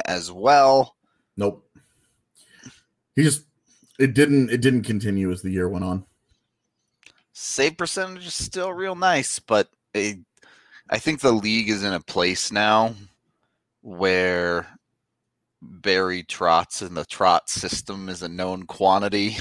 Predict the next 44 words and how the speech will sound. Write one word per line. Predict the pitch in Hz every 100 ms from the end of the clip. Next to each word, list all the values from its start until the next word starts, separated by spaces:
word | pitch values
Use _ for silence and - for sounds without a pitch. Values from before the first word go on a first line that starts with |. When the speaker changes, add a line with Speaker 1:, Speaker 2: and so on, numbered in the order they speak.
| -
Speaker 1:
<laughs> | 160
a | 120
little | 113 120 117
bit. | 117 120 - _ _ _
Speaker 2:
Yeah, | 160 147
we're, | 123 143 131 120 101 95 90
like, | 113 107 - 85 85 82 _ _ _ _ _ - - -
right | 127 147
now, | 147 135 123
m-, | 110
r-, | 104 87 90 90 92 - - 57
while | 90 120 117
Trotz | - 117 107 107
and | 95
Korn | - 104 98 95 92 95
are | 92 92
there, | 95 85 82 82 90 -
uh, | 87 82
and | - 90
Greco | 95 92 80 76
are | 82 90
there, | 90 85 80 92 - _ _ _ _ _ _ _ _
those | 117 113
guys | 120 117 107
are | 104
going | 98 104 98 92
to |
be, | 92 95 90 90 87 87 92 _ _ _ _ _ _ _ _ _ _ _ _ _ _ _
like, | 98 95
Speaker 1:
Y-, | - _ _ _ _
y- | - - - _
Speaker 2:
you | 127 127
have | 139 139
to |
put | 120 127
up | 101
a |
high | 98 101
save | 101 95 82
percentage | 78 80 80 76
in | 85
that | - -
Speaker 1:
Yeah. | -
Speaker 2:
system. | - - -